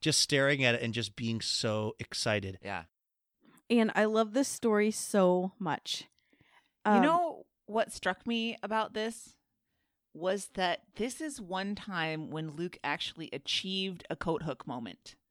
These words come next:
Speaker 3: Yes.
Speaker 4: Don't you think?
Speaker 3: Yes. That's why I wrote that. Um,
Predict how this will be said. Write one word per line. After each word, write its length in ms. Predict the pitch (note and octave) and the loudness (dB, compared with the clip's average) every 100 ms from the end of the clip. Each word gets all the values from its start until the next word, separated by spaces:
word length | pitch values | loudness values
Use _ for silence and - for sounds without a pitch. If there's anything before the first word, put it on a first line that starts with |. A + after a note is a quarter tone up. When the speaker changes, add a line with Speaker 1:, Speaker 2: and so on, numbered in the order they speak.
| _ _ _ | _ _ _
Speaker 3:
Yes. 320 | D#4 F#4 C#4+ | 4 6 4
Speaker 4:
Don't 220 | D4 G3+ B3 | 2 -2 -4
you 60 | |
think? 280 | D4 E4 G#4+ - | -4 -4 -6 2
Speaker 3:
Yes. 540 | D4 G#4 A#4+ F4+ - - - - - | 8 10 10 8 2 -16 -20 -6 8
That's 220 | A#4 - | 8 10
why 180 | - A4 | 10 12
I 60 | |
wrote 240 | F#4 A4 - | 12 8 10
that. 320 | A#4 - - - - - - | 10 10 4 -8 -16 -4 6
Um, 200 | C#4 | 6